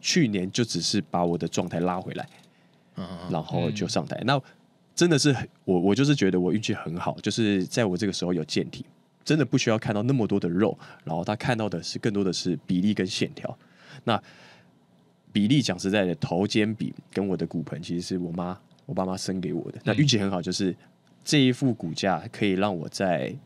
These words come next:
Speaker 1: 这个比赛中有比较
Speaker 3: 脱颖而出。
Speaker 1: 对，比较有好的条件，所以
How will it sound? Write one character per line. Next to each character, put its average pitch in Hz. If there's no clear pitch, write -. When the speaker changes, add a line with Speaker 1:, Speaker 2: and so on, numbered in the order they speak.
Speaker 1:
这 139
个 113
比 87
赛 85
中 82
有 85
比 80
较 87
Speaker 3:
脱 131
颖 110
而 104
出。 117
Speaker 1:
对， 143
比 107
较 131
有 104
好 90
的 92
条 87
件， 101
所 120
以 110